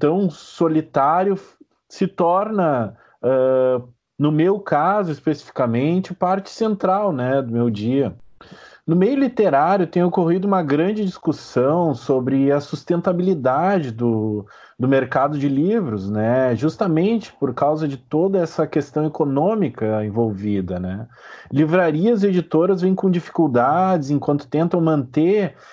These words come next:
as entregas em casa, mas os lançamentos foram quase totalmente suspensos. Um dos grandes casos que eu fiquei sabendo, ah, nesse momento foi do escritor Rodrigo Tavares,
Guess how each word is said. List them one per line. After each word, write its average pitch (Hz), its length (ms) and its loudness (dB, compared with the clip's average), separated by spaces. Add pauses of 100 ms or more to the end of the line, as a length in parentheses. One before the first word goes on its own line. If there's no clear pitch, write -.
(120)
as 131 160 -2
entregas 143 720 0
em 120 120 -2
casa, 151 840 0 (380)
mas 180 160 0
os 196 140 0
lançamentos 220 800 0
foram 196 300 0
quase 226 460 -2
totalmente 226 720 -2
suspensos. - 960 -6 (480)
Um 233 160 2
dos 254 220 2
grandes 185 640 2
casos 135 840 0
que - 160 -2
eu 135 180 4
fiquei 135 240 -2
sabendo, 113 920 -2 (320)
ah, 110 880 2
nesse 123 320 -4
momento 120 560 0
foi 170 260 0
do 202 240 0
escritor 202 600 0
Rodrigo 196 420 -2
Tavares, 185 800 -2